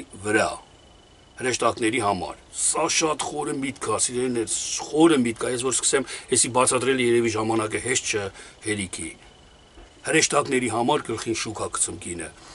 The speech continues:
Բայց դարձյալ ոչ կինը առանց մարդի, ոչ էլ մարդն առանց կնկա, տերումը։ Որտև ինչպես որ կինը մարդից է եղավ, այնպես էլ մարդը կընկա միջոցով, բայց ամենը Աստվածանից։ Դուք ինքներդ դատեցեք, մի կնկավ այլում է, որ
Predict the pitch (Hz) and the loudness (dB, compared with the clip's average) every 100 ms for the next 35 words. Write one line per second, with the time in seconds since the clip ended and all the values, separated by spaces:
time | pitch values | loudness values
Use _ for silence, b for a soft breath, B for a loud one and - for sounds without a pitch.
0 | B B B - 160 127 156 170 214 208 | B B B 2 4 6 4 6 4 6
1 | 147 170 - 196 170 139 131 123 123 120 | 6 6 4 4 6 6 4 2 2 2
2 | 139 127 120 117 117 117 - 104 107 - | 2 0 0 0 0 -2 -4 -4 -2 -2
3 | 107 90 139 143 - 131 110 85 73 - | -4 -4 -2 -2 0 2 2 0 -4 -16
4 | - - - - - - - - - - | -20 -20 -20 -20 -20 -20 -20 -20 -20 -16
5 | - 135 165 175 165 175 165 151 123 165 | 4 6 8 4 4 2 2 0 2 2
6 | 160 143 135 131 120 113 117 135 185 139 | 4 2 0 0 -2 0 0 2 2 2
7 | 131 135 135 131 120 131 - 135 120 110 | -2 0 0 0 0 -2 -2 -6 -4 -4
8 | 110 98 95 98 87 87 78 - - - | -4 -6 -8 -4 -4 -4 -6 -12 -12 2
9 | 135 170 - 123 143 143 107 - 101 95 | 4 4 2 2 2 0 -2 -4 -4 -4
10 | 90 82 - B B 175 240 220 220 190 | -4 -6 -10 B B 4 4 0 0 0
11 | 185 113 110 110 101 92 - 196 - 160 | 0 0 -2 0 0 0 0 0 6 6
12 | 139 104 104 135 220 196 123 113 | 6 2 4 6 6 4 4 2